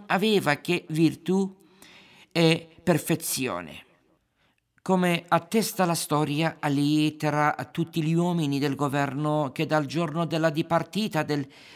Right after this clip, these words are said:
venerato profeta dell'Islam fino ai nostri giorni hanno governato i musulmani, è stato il solo ad avere adottato integralmente, durante tutto il periodo del suo governo,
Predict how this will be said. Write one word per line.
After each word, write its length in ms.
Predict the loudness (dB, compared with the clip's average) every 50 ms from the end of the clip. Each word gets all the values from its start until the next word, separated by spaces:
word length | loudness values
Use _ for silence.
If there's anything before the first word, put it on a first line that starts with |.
| -4 2
venerato 540 | 2 4 4 6 4 4 2 2 0 -4
profeta 520 | -2 -2 0 0 0 0 -2 -2 -2 -2 -4
dell'Islam 960 | -4 -2 -2 -2 -2 0 0 0 0 -2 -4 -6 -6 -6 -4 -2 -2 -4 -4 -6 -10 -20 -18
fino 580 | -14 -6 -2 0 2 2 4 4 2 2 2 0
ai 420 | 0 0 2 2 2 2 0 0
nostri 380 | 0 0 0 0 0 0 -2 -2
giorni 520 | 0 0 2 2 2 0 -2 -6 -14 -16 -16 -20 -20 -10 _
hanno 440 | -2 0 0 2 2 0 0 -2 0
governato 840 | 2 2 2 2 0 -2 -2 -2 -2 0 2 0 0 0 -4 -6
i 160 | -4 -4 -4
musulmani, 960 | -4 -2 -4 -4 -4 -4 -2 -2 -2 0 0 0 0 0 0 -2 -4 -6 -10 -18 -20 -20 -20 -20 -8 -4
è 100 | -2 -2
stato 360 | 0 0 0 0 0 0 -2
il 280 | -2 0 0 0 0 -2
solo 400 | -2 0 2 4 4 4 4 2
ad 140 | 2 2
avere 480 | 2 2 2 2 0 2 2 0 -2 -4 -6 -16 -14 0 4
adottato 720 | 4 4 4 2 -2 -2 0 0 2 2 2 0 -4 -6 -4
integralmente, 1400 | -2 -2 -2 0 0 -2 -4 -2 0 2 2 4 4 2 0 0 0 0 0 0 -2 -4 -8 -12 -18 -20 -20 -20 _ -20 -20 -16
durante 580 | -8 -4 -2 0 0 0 0 -2 -2 -4 -4 -2
tutto 340 | -2 -4 -4 -4 -2 -2
il 160 | -2 -2 -2 -2
periodo 460 | -2 0 0 2 0 0 0 -2 -2
del 180 | -2 -2 -2
suo 260 | -4 -4 -4 -4 -4 -4
governo, 640 | -4 -2 -2 0 -2 -2 -2 -4 -4 -4 -6 -8